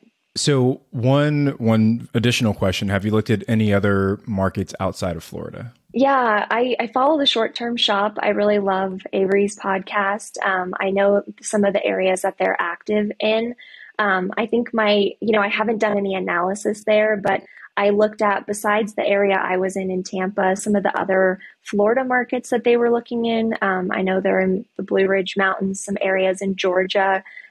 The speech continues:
Speaker 2: Mississippi as well. I'm open to those. I, I think one thing I kinda wanted to run by you all is, you know, it's, it's an investment, right? I wanna make sure that I'm not getting spooked too early and I'm not,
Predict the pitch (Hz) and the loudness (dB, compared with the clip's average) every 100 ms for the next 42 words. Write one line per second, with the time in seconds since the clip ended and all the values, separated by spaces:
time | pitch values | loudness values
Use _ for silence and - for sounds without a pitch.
0 | 240 202 208 208 208 208 202 190 190 190 | -2 0 0 -2 -2 0 2 2 -2 -2
1 | 185 190 233 - - - _ _ - 247 | 0 0 0 -4 -18 -20 _ _ -4 -2
2 | 254 - 214 214 208 214 - - - 220 | 0 2 2 2 2 0 0 2 0 -2
3 | - - 208 - 214 220 220 202 202 208 | -4 0 0 0 0 0 0 0 0 0
4 | 214 202 190 - 196 190 196 185 208 190 | 2 0 0 -2 -2 0 -2 -2 -4 -2
5 | 190 190 185 185 185 202 190 185 185 - | 0 0 -2 -2 0 2 2 2 0 0
6 | 196 185 180 - - _ - 208 196 185 | 2 2 0 -8 -20 _ -4 0 0 0
7 | 180 208 - - _ _ - _ _ _ | -2 -8 -14 -20 _ _ -20 _ _ _
8 | _ _ - 214 214 - - - - _ | _ _ -4 -2 -2 -8 -10 -12 -18 _
9 | - 233 233 226 208 196 - 190 - 180 | -4 -2 0 0 2 0 -2 -6 -4 0
10 | 190 208 196 196 208 214 202 196 - 196 | 2 2 0 0 0 2 0 0 -2 0
11 | 196 196 190 190 185 196 202 190 - - | 2 0 0 -2 -2 0 0 0 -6 0
12 | 214 208 - - 214 - 190 202 196 185 | 2 2 -4 -2 0 2 2 2 2 2
13 | 185 - 185 185 185 185 185 | 0 -2 -6 -4 -2 -2 -2